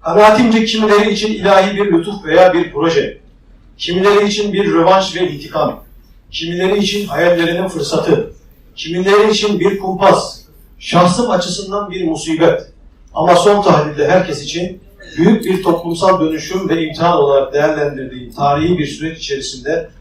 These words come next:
olduğumuzu düşünüyorum. Hatta bazen bu sürecin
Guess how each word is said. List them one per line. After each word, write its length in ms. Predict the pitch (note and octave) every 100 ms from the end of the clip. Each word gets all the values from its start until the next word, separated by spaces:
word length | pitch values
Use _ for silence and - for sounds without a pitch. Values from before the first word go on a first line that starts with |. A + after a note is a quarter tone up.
| C#3
olduğumuzu 460 | C3+ C3+ C3+ C#3
düşünüyorum. 500 | B2+ A2 A#2 G#2+ - - - _ - - - _ - -
Hatta 420 | F3+ G#3 - F3 F3
bazen 380 | G3 F#3 E3+
bu 40 | E3+
sürecin 600 | - E3 C3+ F3 G3+